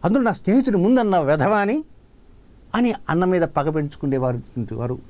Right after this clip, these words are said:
చాలామంది ఉన్నారు. కనుక కొంచెం జాగ్రత్తలు అంటూ తీసుకోవాలి. ఒక అన్నగారే, "అరే వాడు స్నేహితులతో ఉన్నాడే తమ్ముడు, వాడిని నేను దుర్భాషలాడటం మంచిది కాదు, వాడి కొంచెం మనస్సు బాధపడతాడు" అని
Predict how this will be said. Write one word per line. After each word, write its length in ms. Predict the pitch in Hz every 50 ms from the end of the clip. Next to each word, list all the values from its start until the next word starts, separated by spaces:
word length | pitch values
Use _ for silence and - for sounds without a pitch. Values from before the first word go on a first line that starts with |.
| - -
చాలామంది 380 | 170 175 196 202 175 180 160 156
ఉన్నారు. 260 | - - - - - - - - - - - - - - - - - - - - - -
కనుక 240 | - 320 349 - 285 - - - -
కొంచెం 260 | - 339 359 311 220
జాగ్రత్తలు 420 | 196 202 185 165 175 147 - 156 143
అంటూ 240 | 131 123 160 - - - - - -
తీసుకోవాలి. 480 | 139 127 - - 113 107 98 98 95 - - - - - - - - - - - - - - - - - -
ఒక 120 | - -
అన్నగారే, 960 | 233 - - - 135 139 165 202 208 240 254 262 262 214 175 175 185 208 208 - - - - - - -
"అరే 160 | 190 214 254 285
వాడు 200 | 262 247 208 180
స్నేహితులతో 640 | 156 - - - 147 170 208 - 240 220 196 220
ఉన్నాడే 360 | 196 190 190 190 185 180 180 180
తమ్ముడు, 520 | - - 147 147 156 151 147 151 151 156 151 - - - - - -
వాడిని 320 | 135 143 175 202 208 202
నేను 200 | 190 180 175 151
దుర్భాషలాడటం 760 | 123 135 131 135 160 196 196 - - 175 156 - - 156 131
మంచిది 300 | 131 135 139 - 160 151
కాదు, 360 | 143 143 139 131 139 139 139 - - - - -
వాడి 260 | 135 139 131 131 120 123 - - - -
కొంచెం 280 | - 151 135 - 135 123
మనస్సు 320 | 123 131 151 143 - -
బాధపడతాడు" 720 | 123 101 123 127 131 151 143 139 131 127 131 127 113 117 117 - - - - - -
అని 280 | 170 208 208 180 160